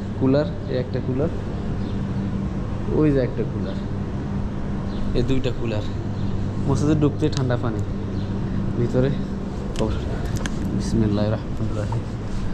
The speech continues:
ওই যে একজন লোক আইছে, মাত্র একজন, আর বাকিজন এখন আসে নাই, ধীরে ধীরে আসতেছে।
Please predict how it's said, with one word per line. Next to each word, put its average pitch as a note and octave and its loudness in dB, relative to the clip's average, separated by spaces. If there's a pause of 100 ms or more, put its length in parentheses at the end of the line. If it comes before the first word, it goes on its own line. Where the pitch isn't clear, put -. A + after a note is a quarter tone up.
(300)
ওই A2+ 2
যে A2 0
একজন A#2 0
লোক A#2+ 0
আইছে, A2 0 (200)
মাত্র G#2+ -2 (140)
একজন, A#2 2 (1900)
আর G#2 0
বাকিজন G#2 2
এখন A2 2 (340)
আসে - -2
নাই, G2+ 0
ধীরে G#2+ 0
ধীরে G2+ 0
আসতেছে। F#2+ -2